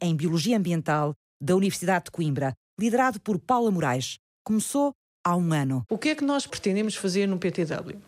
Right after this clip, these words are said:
Speaker 2: Já que nós tínhamos esse micróbio, ou esse grupo de micro-organismos, queríamos modificá-los, mudá-los do ponto de vista genético, de maneira a torná-los ferramentas, ajustá-los um bocadinho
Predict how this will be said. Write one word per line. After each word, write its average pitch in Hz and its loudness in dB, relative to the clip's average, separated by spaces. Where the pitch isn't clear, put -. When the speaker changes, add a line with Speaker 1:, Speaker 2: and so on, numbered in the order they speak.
Speaker 2:
Já 180 -2
que - -4
nós 175 -2
tínhamos 156 -4
esse - -4
micróbio, 214 -2
ou 139 -4
esse 165 -2
grupo 180 -2
de 175 0
micro-organismos, 165 -4
queríamos 190 -2
modificá-los, 220 0
mudá-los 180 0
do 165 -4
ponto 165 -2
de - -10
vista 165 -2
genético, 160 -4
de 180 0
maneira 190 0
a 185 -2
torná-los 196 -2
ferramentas, 185 -2
ajustá-los 202 -2
um 208 2
bocadinho 214 -2